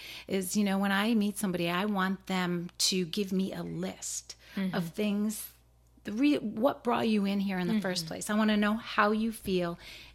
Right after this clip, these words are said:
Speaker 1: in a lot of areas of your life. Are you sleeping well? Sleep disruption is like a, is a very, very high indicator of a possible hormone imbalance.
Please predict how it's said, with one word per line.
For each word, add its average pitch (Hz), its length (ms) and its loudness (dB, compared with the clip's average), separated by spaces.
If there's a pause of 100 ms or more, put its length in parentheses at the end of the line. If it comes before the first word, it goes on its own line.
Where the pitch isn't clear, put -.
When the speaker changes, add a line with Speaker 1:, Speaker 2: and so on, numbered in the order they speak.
Speaker 1:
in 220 120 2
a 220 60 0
lot 233 240 4
of 226 100 0
areas 196 480 2
of 175 120 -4
your 175 120 0
life. - 380 -10 (460)
Are 208 80 4
you 185 120 4
sleeping 202 540 0
well? - 300 -8 (360)
Sleep 277 600 2
disruption 180 800 0
is 180 340 -8
like 180 220 -10
a, 175 380 -6 (380)
is 202 140 -6
a 185 60 -2
very, 269 640 2
very 226 720 4
high 220 320 6
indicator 185 760 4
of 185 300 0
a 170 100 0
possible 175 500 -6
hormone 170 360 -4
imbalance. 165 720 -4